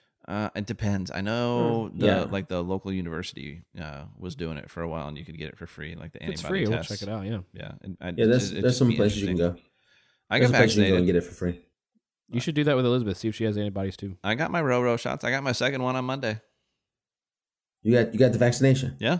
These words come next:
Speaker 2: Oh, snap.
Speaker 1: So
Speaker 2: City.
Speaker 1: it was,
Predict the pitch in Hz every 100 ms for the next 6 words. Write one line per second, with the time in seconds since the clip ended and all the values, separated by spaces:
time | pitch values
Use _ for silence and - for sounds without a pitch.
0 | - _ _ _ _ _ _ - 78 85
1 | 107 - - 120 117 139 139 - _ _
2 | _ - 107 104 104 131 135 131 - -